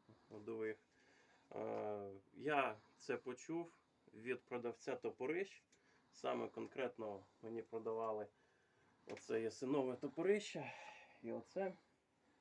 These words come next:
От. Ну, я спитав, чому, власне, так дорого із-за форми. Він сказав, що ще й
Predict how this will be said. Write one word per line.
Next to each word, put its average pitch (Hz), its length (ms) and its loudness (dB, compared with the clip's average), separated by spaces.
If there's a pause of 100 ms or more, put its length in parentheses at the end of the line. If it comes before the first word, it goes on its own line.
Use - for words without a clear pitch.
(120)
От. 107 320 0
Ну, 156 180 2
я 120 220 6
спитав, 120 420 0
чому, 135 360 2 (360)
власне, 123 440 2
так 120 220 4
дорого 110 400 2
із-за 110 240 -2
форми. 143 480 0
Він 127 180 0
сказав, 123 320 2
що - 180 -4
ще 131 200 -4
й 120 260 2